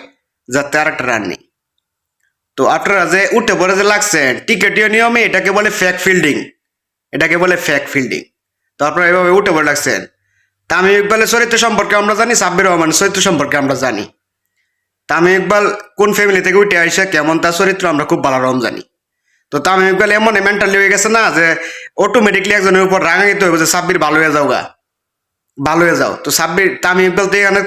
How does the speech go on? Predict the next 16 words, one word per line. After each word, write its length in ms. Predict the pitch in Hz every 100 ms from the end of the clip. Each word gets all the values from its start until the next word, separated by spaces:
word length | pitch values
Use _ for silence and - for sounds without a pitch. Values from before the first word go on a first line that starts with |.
| -
খারাপভাবে 720 | 165 175 202 180 185 202 185 - - 156
বা 80 |
ল্যাঙ্গুয়েজ 480 | 156 170 185 196 190
কোনো 200 | 208 196
ব্যবহার 420 | 165 160 185 185 151
তো 60 | 147
করে 160 | 139
নাই। 200 | 120 92 - _ _
সাব্বির 420 | - 151 156 202 185
কি 100 | 175
যেটা 240 | 185 185
করছে 260 | 175 175 160
সেটা 200 | 165 170
কি 180 | 165 170 - - _ 131
যৌক্তিক 320 | 170 180 185
ছিল? 200 | 165